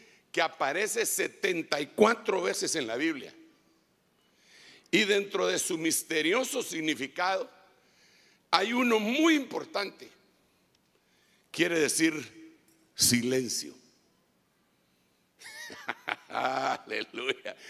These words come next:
Silencio en la noche. Ya todo está en calma. El músculo duerme y la oración descansa, dijo el poeta, ¿verdad?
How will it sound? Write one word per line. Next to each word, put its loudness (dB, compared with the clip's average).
Silencio 4
en 2
la 4
noche. 2
Ya 0
todo 0
está -4
en -6
calma. -2
El 4
músculo 2
duerme 0
y -4
la -2
oración -2
descansa, -2
dijo 0
el -4
poeta, -2
¿verdad? -12